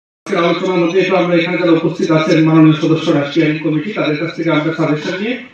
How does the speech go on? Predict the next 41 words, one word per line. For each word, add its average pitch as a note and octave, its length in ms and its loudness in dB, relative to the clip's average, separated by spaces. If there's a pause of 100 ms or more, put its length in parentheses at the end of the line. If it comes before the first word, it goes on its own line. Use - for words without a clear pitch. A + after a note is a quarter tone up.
(320)
ফাইনালাইজেশন F#3+ 580 2
করার F#3 320 2
জন্য E3 160 0
রিকোয়েস্ট E3 340 -2
রাখ-, D3 260 -4
থাকবে, D3+ 300 -2
সেটা E3 200 -4
হচ্ছে E3 200 -2 (160)
থিম। - 320 0
প্রতি F#3 260 -2
বছরই G#3 240 -4
আমাদের F3 360 -4
বইমেলার E3 400 4
একটা D#3+ 280 -2
থিম E3 220 4
থাকে। F#3+ 340 0 (200)
বিগত F3+ 260 4
দুই E3 220 2
বছরের E3 500 0
থিম F3+ 280 0
আমরা D#3 140 4
এখানে D#3+ 200 0
তুলে D#3+ 240 0
ধরেছি, F3 440 -4 (800)
বসুধৈব D#3+ 440 2
কুটুম্বকম, E3+ 640 2
এবং G#3 400 2 (140)
দুই E3+ 120 6
হাজার F3 320 4
চব্বিশ F3 320 0
সালে E3+ 220 4
ছিল E3+ 140 4
ভব্য D#3+ 400 4
ভারত। C3+ 280 -2 (440)
তাহলে D#3+ 220 6
দুই F#3 180 4
হাজার A#3+ 180 4 (120)
পঁচিশের F#3+ 380 -2
যে F#3 60 0
আসন্ন F#3+ 360 -2
বইমেলা, D#3 540 -2